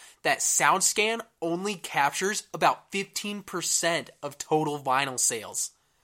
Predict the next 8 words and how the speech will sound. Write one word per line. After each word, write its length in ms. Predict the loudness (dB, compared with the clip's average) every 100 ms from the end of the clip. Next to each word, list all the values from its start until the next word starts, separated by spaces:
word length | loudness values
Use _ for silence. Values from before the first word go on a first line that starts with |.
| _ _ -20 -20 -20 _
While 320 | 6 8 8
that 280 | 8 4 4
number 380 | 4 2 4 2
has 220 | 2 0
been 240 | 0 -2 -2
debated 500 | -4 -2 0 -2 -6
many 380 | -10 -2 0 0
times, 560 | -2 0 0 0 -4